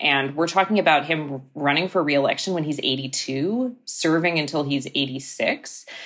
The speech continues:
You know, I mean, obviously it's up to Biden what he thinks he can handle in terms of stamina. It's an incredibly draining job, and running for president is incredibly draining, and he may still be up for it.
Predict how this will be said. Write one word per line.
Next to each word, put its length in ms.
You 220
know, 140
I 140
mean, 120
obviously 480
it's 120
up 180
to 100
Biden 520
what 160
he 120
thinks 280
he 160
can 360
handle 840
in 200
terms 340
of 100
stamina. 560
It's 200
an 100
incredibly 460
draining 400
job, 460
and 180
running 240
for 100
president 460
is 140
incredibly 440
draining, 460
and 120
he 100
may 380
still 440
be 180
up 200
for 240
it. 240